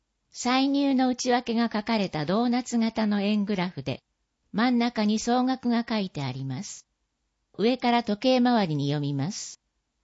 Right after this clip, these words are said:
歳入、千百九十八億二千五百万円。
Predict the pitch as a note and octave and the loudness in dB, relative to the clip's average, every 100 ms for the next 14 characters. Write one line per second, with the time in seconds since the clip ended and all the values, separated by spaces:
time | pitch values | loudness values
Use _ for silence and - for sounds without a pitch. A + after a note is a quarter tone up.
0 | _ _ _ _ _ _ _ _ _ _ | _ _ _ _ _ _ _ _ _ _
1 | - - A#3+ B3 A#3 A3 G3+ G3+ - _ | -10 0 2 4 4 4 2 0 -4 _
2 | _ _ _ - C#4 C#4+ C#4+ C#4+ A3 E3 | _ _ _ -6 0 2 2 0 -2 -4
3 | - C4 C4+ B3+ D#3+ D#3+ F3 F3+ - G#3+ | -4 0 2 2 0 -2 -4 -6 -2 0
4 | F#3 - D#3 E3 - C4+ C4 G#3 D#3+ A3 | 0 -2 -4 -4 0 2 2 2 0 -2
5 | A#3+ B3 A3+ G#3 G3 D3+ B2+ A#2 | -4 -2 0 0 0 -2 -4 -6